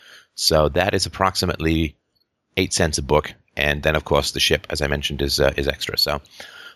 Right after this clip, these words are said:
uh, I hope you will avail yourself of that. And if you'd like to avail yourself of that, you can go to F D R U R L dot com forward slash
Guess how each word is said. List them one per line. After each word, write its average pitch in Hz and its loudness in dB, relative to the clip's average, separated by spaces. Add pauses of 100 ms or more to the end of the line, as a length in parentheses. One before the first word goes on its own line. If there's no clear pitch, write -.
uh, 87 2
I 104 2
hope 135 2
you 135 4
will 113 4
avail 113 4
yourself 107 2
of 80 0
that. 113 -2
And 87 -2
if - -6
you'd 85 0
like 104 0
to 95 0
avail 82 4
yourself 80 -2
of 73 -12
that, 82 0
you 78 -6
can 80 -8
go 80 4
to 78 2
F 101 -2
D 98 -2
R 80 2
U 95 0
R 90 4
L 82 2
dot 76 -2
com 73 0
forward 76 0
slash 76 0